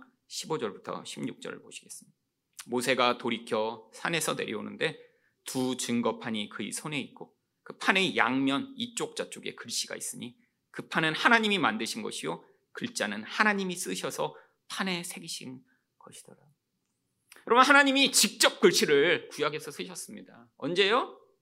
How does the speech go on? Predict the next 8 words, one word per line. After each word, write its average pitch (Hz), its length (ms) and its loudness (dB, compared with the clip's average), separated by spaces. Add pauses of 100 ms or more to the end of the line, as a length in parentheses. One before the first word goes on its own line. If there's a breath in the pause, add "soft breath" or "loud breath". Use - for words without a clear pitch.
(260)
바로 277 200 -4
이 240 440 -2
율법을 254 520 2
주실 - 340 -8
때요. - 420 -14 (840 loud breath)
여러분, 262 260 8
율법은 233 460 6
무엇인가요? 151 800 4